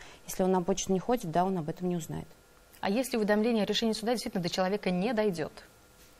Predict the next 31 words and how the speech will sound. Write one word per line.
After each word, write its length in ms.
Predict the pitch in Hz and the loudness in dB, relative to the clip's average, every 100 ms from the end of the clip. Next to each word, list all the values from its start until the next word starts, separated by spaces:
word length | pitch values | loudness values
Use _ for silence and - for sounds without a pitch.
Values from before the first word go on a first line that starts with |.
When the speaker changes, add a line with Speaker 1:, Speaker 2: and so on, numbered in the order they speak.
| - - - - - - - - - - - | -20 -20 -20 -20 -20 -18 -16 -16 -18 -20 -12
Speaker 1:
А, 300 | - 214 202 - | 0 2 4 4
ну, 100 | 247 | 4
если 280 | 269 269 | 4 2
говорить 380 | 214 233 240 233 | 2 4 4 2
непосредственно 640 | 226 226 214 226 214 202 202 | 0 0 0 0 2 2 2
о 20 | |
работе 320 | 196 196 - | 2 0 -2
службы 280 | - 302 262 | -2 0 0
судебных 400 | 233 202 190 175 | 0 0 0 -2
приставов, 500 | - 170 - 160 151 | -2 -4 -2 -4 -4
судебный 340 | 180 226 233 | 0 0 0
пристав 460 | 220 226 233 - 180 - | 2 0 0 -2 -4 -2
обязан, 560 | 170 202 196 180 170 - | 2 2 4 0 -2 -2
а, 200 | 180 180 | 0 0
направить 360 | 180 190 185 | 2 2 2
постановление 580 | - - 175 175 170 170 | -2 -2 0 2 2 2
о 20 | |
возбуждении 560 | 165 160 185 180 277 277 | -2 -2 -2 2 2 2
по 120 | - | 0
тому 280 | 175 175 170 | 0 2 2
адресу, 380 | 247 240 202 - | 0 0 -4 -8
который 300 | 165 208 208 | -4 -2 -2
указан 340 | 180 208 196 | 0 0 0
в 40 | 170 | -4
исполнительном 600 | - 170 170 - 175 175 | -2 0 0 -2 -2 -2
документе, 480 | 190 240 285 - | 0 0 0 0
либо 160 | 196 208 | -2 -2
в 40 | |
заявлении 460 | 185 175 160 185 202 | -2 -2 0 0 0
взыскателя. 600 | 175 180 - 151 156 | -2 -6 -2 -2 -2
Speaker 2:
Мгм. 60 | 185 | -6